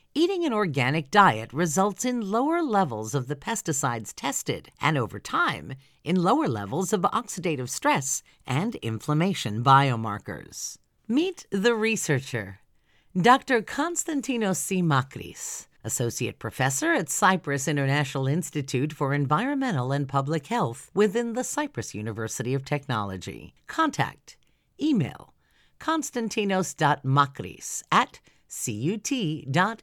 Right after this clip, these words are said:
A C dot C Y. Website, W W W dot C U T dot A C dot C Y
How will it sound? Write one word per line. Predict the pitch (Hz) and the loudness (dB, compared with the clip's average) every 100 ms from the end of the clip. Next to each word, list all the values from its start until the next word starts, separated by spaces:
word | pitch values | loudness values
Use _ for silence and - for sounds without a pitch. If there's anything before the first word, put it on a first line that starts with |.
| - | -2
A | 190 277 | -2 -2
C | 285 - 254 170 113 156 - | -4 -4 -4 -4 -6 -12 -4
dot | 131 151 226 - | 0 0 -2 -10
C | - - 120 | -8 -6 -2
Y. | 135 147 147 104 67 - - _ | 0 2 2 2 -4 -18 -20 _
Website, | 185 277 240 - 151 110 - - - _ - | 2 2 2 0 -4 -4 -8 -20 -20 _ -2
W | 156 277 320 311 240 | 6 6 6 0 0
W | 190 165 160 180 185 | 2 2 2 0 0
W | 151 139 110 101 98 | 0 -2 -2 -6 -8
dot | 92 135 123 - | 2 2 2 -2
C | - - | -6 -4
U | 139 170 262 | -2 0 -2
T | - - 139 143 185 _ _ - | -2 0 0 -2 -6 _ _ -4
dot | 135 131 113 - | 2 2 0 -4
A | 135 208 | -2 -2
C | - - 247 143 185 _ _ _ | -4 -4 -2 -2 -6 _ _ _
dot | 127 147 131 - | -2 0 0 -2
C | - - 214 | -4 -2 -2
Y | 208 240 160 90 | 2 2 2 -2